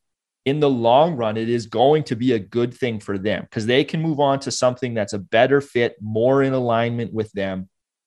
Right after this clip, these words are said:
right? 'Cause, like, there's a reason that friction is, is happening amongst teams, right? Like, there's just not an alignment there. So if, if, if you s-, part ways, both people can then go find alignment.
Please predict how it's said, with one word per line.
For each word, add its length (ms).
right? 240
'Cause, 140
like, 340
there's 160
a 80
reason 500
that 160
friction 480
is, 320
is 160
happening 640
amongst 380
teams, 320
right? 200
Like, 160
there's 200
just 220
not 380
an 120
alignment 600
there. 260
So 120
if, 140
if, 300
if 220
you 40
s-, 120
part 300
ways, 280
both 460
people 320
can 240
then 240
go 200
find 400
alignment. 480